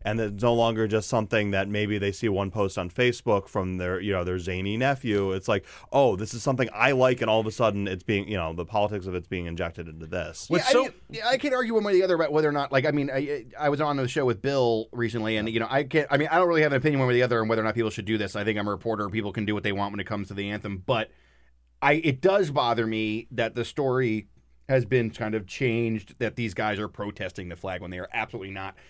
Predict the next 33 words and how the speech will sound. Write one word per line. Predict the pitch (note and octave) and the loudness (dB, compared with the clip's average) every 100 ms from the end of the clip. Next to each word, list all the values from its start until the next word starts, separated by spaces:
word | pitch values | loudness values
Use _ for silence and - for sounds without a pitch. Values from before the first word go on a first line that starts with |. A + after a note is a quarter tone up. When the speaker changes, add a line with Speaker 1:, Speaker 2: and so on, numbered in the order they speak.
| _ - | _ -2
Speaker 2:
They're | A2+ | 0
Speaker 1:
Yeah. | G#2+ A#2+ | 2 0
Speaker 2:
act-, | A2 | 0
they're, | C3+ C#3 | -2 -2
uh, | D3 - | -8 -8
they're | D3 C#3+ | 0 2
doing | C#3 D3+ | 2 0
a | |
protest | D3 C#3+ C3 B2+ | 0 0 2 0
that | C3 A#2+ | 2 0
was | A#2+ | -2
designed | A#2+ A#2+ A#2 | -2 -2 -2
to | |
be | B2+ | -4
respectful | G#2+ G#2+ - D#3 D3+ D#3 D3 | -6 -6 -2 -2 -2 -4 -4
of | |
the | C3 | -4
flag | C3 B2 B2 A2+ - _ _ _ | 0 4 4 2 -8 _ _ _
while | G#2+ | -2
making | G2+ A2 A#2 | 0 -2 -2
a | G#2 | -4
point | - G2+ G2 | -4 -6 -6
about | F2+ F2 | -8 -10
the | - | -12
country. | C#2+ - - - | -16 -18 -18 -6
Speaker 1:
Yeah, | B2 F2 | -4 -2
and, | G#2+ B2+ | 0 0
and | D3 | 2
I | D3 | 2
think | C3+ F3+ | 0 -4
you | D3+ | -4
can | C#3+ | -2
have, | C#3 B2+ G2+ | 2 0 -2